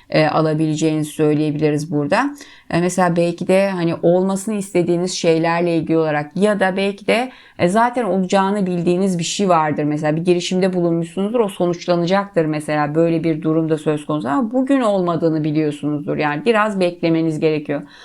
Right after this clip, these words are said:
Hani bu süreci hızlandırmaya çalışmayın, e, ya da aceleye getirmeyin bunu.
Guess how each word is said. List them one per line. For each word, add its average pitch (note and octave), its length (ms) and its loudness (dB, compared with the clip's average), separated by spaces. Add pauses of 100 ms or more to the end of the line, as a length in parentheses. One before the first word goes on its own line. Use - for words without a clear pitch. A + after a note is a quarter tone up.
(180)
Hani G3 180 4
bu A3+ 60 0
süreci G#3+ 400 0
hızlandırmaya F#3+ 680 0
çalışmayın, D#3+ 720 -4 (300)
e, D#3+ 120 4
ya F3 120 2
da F#3 80 2
aceleye F3 480 2
getirmeyin D#3+ 800 0
bunu. D3 320 -2